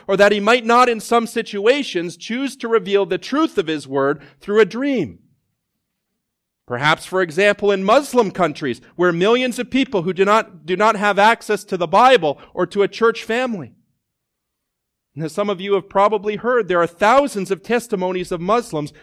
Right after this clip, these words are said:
coming to faith through a dream or a vision that pointed them towards the revealed truth of God's Word.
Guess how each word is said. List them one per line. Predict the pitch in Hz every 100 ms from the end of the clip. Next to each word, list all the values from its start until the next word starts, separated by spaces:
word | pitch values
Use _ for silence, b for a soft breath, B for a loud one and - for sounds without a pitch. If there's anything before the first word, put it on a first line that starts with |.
| b
coming | - 220 233
to | 220
faith | - 180 165 165
through | - 165
a |
dream | 131 160 208 226 208
or | 180
a |
vision | 156 208 226 170 143 b b
that | 165 165
pointed | - 233 269 202 151
them | 151 151
towards | 175 156 170 196 190
the | 175
revealed | 165 147 190 226 220
truth | - 214 170 165
of | 143
God's | 151 165 160 156
Word. | 175 151 110